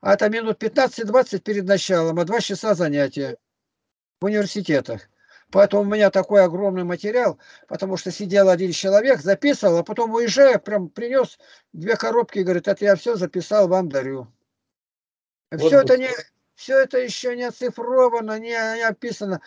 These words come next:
Speaker 1: То есть там-то оцифровано у него. Нет, на это написано.
Speaker 2: Да, понятно. Оно же тлеет со временем, я вот к чему.
Speaker 1: Я вот смотрю, сегодня выставил кое-что о крещенском купании. Вы посмотрите, какие ссылки даются.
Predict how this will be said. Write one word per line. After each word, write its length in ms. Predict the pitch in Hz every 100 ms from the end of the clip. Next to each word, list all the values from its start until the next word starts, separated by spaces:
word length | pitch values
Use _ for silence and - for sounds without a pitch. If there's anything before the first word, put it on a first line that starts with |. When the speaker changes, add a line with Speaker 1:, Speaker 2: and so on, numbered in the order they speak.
| _
Speaker 1:
То 80 | 208
есть 120 | 196
там-то 280 | 247 226 247
оцифровано 640 | 233 262 240 269 208 175
у 60 | 165
него. 360 | 160 143 139 - _ _ _ _
Нет, 280 | - 190 190
на 140 | 240
это 180 | 180 156
написано. 680 | 147 - 135 - 120 110 _ _ _ _ _ _ _ _ _ _ _ _ _ _ -
Speaker 2:
Да, 420 | 110 131 123 117 -
понятно. 520 | 120 127 113 104 117
Оно 200 | 160 180
же 120 | 151
тлеет 440 | 156 196 196 143 120
со 140 | 135
временем, 460 | 139 131 107 98 101
я 160 | 120
вот 140 | 135 127
к 40 |
чему. 380 | - 110 104 95 _ _ _ _ _ _ _ _ _ -
Speaker 1:
Я 160 | 226
вот 100 | 214
смотрю, 380 | - 214 226 247
сегодня 400 | 208 220 196 202
выставил 400 | 214 202 202 190
кое-что 680 | - 196 175 - 196 175 156 - - - _
о 260 | - 180 170
крещенском 760 | - 214 190 214 196 - 185
купании. 760 | - 202 - 160 131 127 120 110 _ _ _ _ _ _
Вы 80 | 180
посмотрите, 560 | 208 202 240 254 208
какие 320 | 170 196 202 185
ссылки 380 | - 196 160
даются. 520 | 151 151 131 113 123